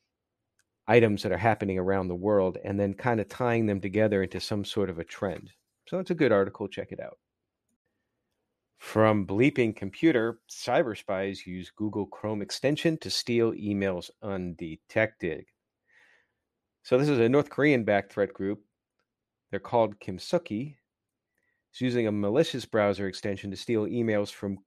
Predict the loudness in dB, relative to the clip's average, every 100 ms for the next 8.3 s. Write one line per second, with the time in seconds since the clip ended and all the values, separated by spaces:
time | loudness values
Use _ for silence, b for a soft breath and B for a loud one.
0 | -18 -10 0 2 2 0 -2 -4 -2 4
1 | 4 4 0 -4 -2 -6 -6 -6 -2 0
2 | 0 -2 0 0 0 0 2 0 -2 -8
3 | -8 -4 -2 -2 -4 -6 -4 0 0 -2
4 | -6 _ _ _ _ _ -14 -4 -2 -2
5 | -4 -2 -2 -2 -2 -2 -4 -8 -10 -12
6 | -10 -6 -4 -4 -6 -10 -6 -2 0 0
7 | -4 -4 -2 -4 -10 -6 0 0 0 -4
8 | -14 -16 -16